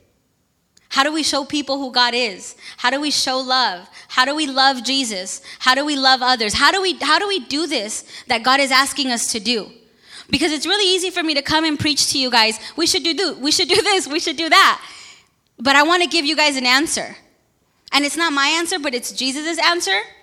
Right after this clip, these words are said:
which is awesome. I'm, I'm glad that he gave us answers in his Bible. So let's read verse five. You guys all there?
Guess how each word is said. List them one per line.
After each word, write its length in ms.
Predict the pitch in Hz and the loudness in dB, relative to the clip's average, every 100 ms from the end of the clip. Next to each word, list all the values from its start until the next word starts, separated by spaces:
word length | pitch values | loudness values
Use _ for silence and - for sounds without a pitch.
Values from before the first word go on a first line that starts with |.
| _ _ _ _ _ _ | _ _ _ _ _ _
which 180 | 277 269 | -4 -2
is 100 | 233 | 0
awesome. 420 | 240 262 - 320 | 2 2 0 -2
I'm, 160 | 254 226 | -2 -2
I'm 180 | 226 226 | -4 0
glad 220 | 240 233 | 0 2
that 260 | 226 202 - _ - | 0 0 -8 _ -12
he 100 | 240 | -4
gave 220 | 254 233 | -2 -2
us 100 | 226 | 0
answers 460 | 233 240 277 285 | 0 0 -2 -2
in 100 | 254 | -4
his 160 | 233 202 | -6 -2
Bible. 400 | 214 233 285 403 - _ _ _ _ _ _ _ _ _ _ _ - - | 0 0 -2 -4 -10 _ _ _ _ _ _ _ _ _ _ _ -20 -10
So 140 | 254 | -6
let's 220 | 247 247 | -6 -4
read 160 | 277 277 | -2 -2
verse 260 | 247 254 - | -2 -2 2
five. 340 | 208 214 277 | 4 4 4
You 100 | 262 | 2
guys 200 | 269 277 | 2 4
all 160 | 262 269 | 2 4
there? 180 | 311 | 4